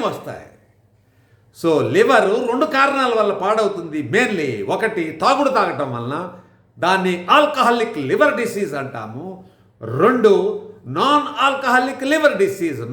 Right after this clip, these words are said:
నాన్ ఆల్కహాలిక్ ఫ్యాటీ లివర్. ఈ నాన్ ఆల్కహాలిక్ ఫ్యాటీ లివర్ మెయిన్ కారణము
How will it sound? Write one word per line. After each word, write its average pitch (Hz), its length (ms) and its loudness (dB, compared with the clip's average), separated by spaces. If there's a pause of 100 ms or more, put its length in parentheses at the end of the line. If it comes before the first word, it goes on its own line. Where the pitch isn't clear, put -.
నాన్ 247 260 2 (240)
ఆల్కహాలిక్ 247 640 -2
ఫ్యాటీ 302 400 0
లివర్. 139 260 -4 (360)
ఈ 185 40 4 (260)
నాన్ 262 340 2 (260)
ఆల్కహాలిక్ 233 580 0
ఫ్యాటీ 226 280 0 (100)
లివర్ 202 220 0 (120)
మెయిన్ 220 260 0
కారణము 202 400 0